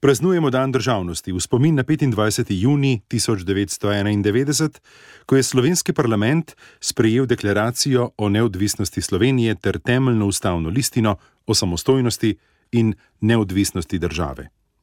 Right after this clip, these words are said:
Slovenija je na današnji dan pred triintridesetimi leti postala neodvisna. To bi bil torej lahko dan neodvisnosti. Samostojnost in enotnost sta v koledarju že zasedeni. No, še eno vprašanje.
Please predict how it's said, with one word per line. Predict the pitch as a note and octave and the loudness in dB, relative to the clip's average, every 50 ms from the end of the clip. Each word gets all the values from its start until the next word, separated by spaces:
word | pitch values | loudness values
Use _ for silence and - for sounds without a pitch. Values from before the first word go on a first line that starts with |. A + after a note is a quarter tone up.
| _ _ _ _ _ _ _ _ - - - - - - | _ _ _ _ _ _ _ _ -20 -20 -20 -20 -8 -4
Slovenija | - - A2+ G#2+ G#2+ C3+ E3 F3+ F3 D#3+ D3+ C3+ | -2 2 4 4 4 6 4 4 4 2 2 2
je | A2+ G2+ | 0 0
na | F#2 D#2+ | -2 -2
današnji | E2 F2 G2 A2+ B2 B2 - D3 C3+ | -2 -2 0 0 0 0 -2 -2 0
dan | A2 A2 A2 A#2+ A#2+ | 0 2 0 0 0
pred | - A#2 A2+ G2+ - - | -2 -2 -4 -4 -6 -6
triintridesetimi | - D3+ E3+ E3 D3 B2+ - C#3 E3+ C#3+ C3 - D#3 - D#3+ D3 A2+ | -2 0 2 2 2 0 -2 -2 0 0 0 -2 -2 0 0 2 2
leti | G2+ A2 G#2+ - C#3+ C3+ - _ _ _ _ _ _ | 2 2 0 0 -2 -6 -6 _ _ _ _ _ _
postala | - C3+ - - G2+ F#2+ F#2+ G2+ G2+ G2+ G2 - _ _ _ _ | -4 -2 -2 0 0 0 0 2 0 0 -2 -4 _ _ _ _
neodvisna. | - G#2 A2 A#2+ B2 A2 F2+ G2 G2+ G2 - - F2 D#2 C2 - _ _ _ _ _ _ _ _ _ _ _ _ _ _ _ _ | 0 2 2 4 2 2 0 -2 -2 -2 -2 -2 -4 -8 -10 -12 _ _ _ _ _ _ _ _ _ _ _ _ _ _ _ _
To | - C3+ B2+ | 0 2 2
bi | A#2+ B2 A2 | 2 2 0
bil | A2 A2+ | 0 0
torej | - A#2 A2+ A#2+ A2+ | 2 2 4 4 2
lahko | G#2+ G2 - - A#2+ A#2+ A#2+ A#2+ A2 - - | 2 -2 -2 0 2 2 2 2 -2 -4 -8
dan | F#2+ F#2 F#2+ G2 G#2 G#2+ G2+ | -8 -4 -4 -2 0 0 2
neodvisnosti. | G2+ G#2+ A2 G#2 A2 C#3+ F#3 E3+ - G2+ E2+ - - - D2+ C#2 - _ _ _ _ _ - - - - - | 2 2 0 0 0 0 0 0 0 -2 -4 -4 -6 -8 -12 -14 -16 _ _ _ _ _ -20 -20 -18 -10 -2
Samostojnost | - A2 G2+ G2 - - A2+ A2 A2+ A#2 B2 A2+ - - | 0 2 2 2 2 2 2 2 2 2 2 0 0 0
in | A#2+ A2 | 0 2
enotnost | A2 G2+ F#2 F2+ F2 - A2+ A#2+ A#2 - - - | 2 2 0 -2 -2 0 0 0 0 -2 -6 -8
sta | - - G2 | -4 -2 -2
v | E2+ D#2+ | -2 -2
koledarju | - F2+ F2 E2+ G2 G2 G#2 G#2+ G2+ G2 G2 G2 F#2 | -2 -2 -2 0 0 2 2 2 2 0 0 0 0
že | E2 D#2+ F2 F2 E2+ | -2 -2 -2 -2 -2
zasedeni. | D#2+ G2 F#2+ - C#3+ C#3 A#2+ G#2+ F#2 E2+ D#2+ - - - - - _ _ _ _ _ _ - | -2 -2 0 2 2 2 2 0 -2 -4 -6 -8 -12 -18 -20 -20 _ _ _ _ _ _ -2
No, | A2 F#2 E2+ D#2 - - - _ _ _ _ _ - | 0 0 0 -2 -6 -12 -20 _ _ _ _ _ -4
še | - - B2 G#2 F#2 | 0 0 2 2 2
eno | G2 G2 F2+ | 0 0 0
vprašanje. | - G#2+ - - A#2+ A2 A2 G#2+ G2+ E2+ | -2 -2 -2 0 0 2 2 0 0 -2